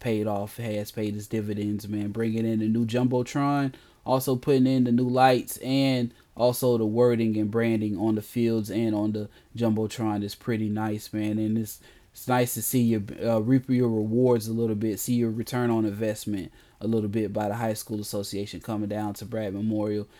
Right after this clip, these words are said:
and hosting the game here, man. That's what we need here. That's what needs to be done, man. It was done in, what, uh, Doak Campbell,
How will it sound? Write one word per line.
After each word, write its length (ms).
and 120
hosting 300
the 60
game 300
here, 220
man. 200
That's 240
what 120
we 120
need 300
here. 340
That's 240
what 120
needs 220
to 60
be 160
done, 380
man. 240
It 120
was 160
done 320
in, 240
what, 260
uh, 380
Doak 340
Campbell, 580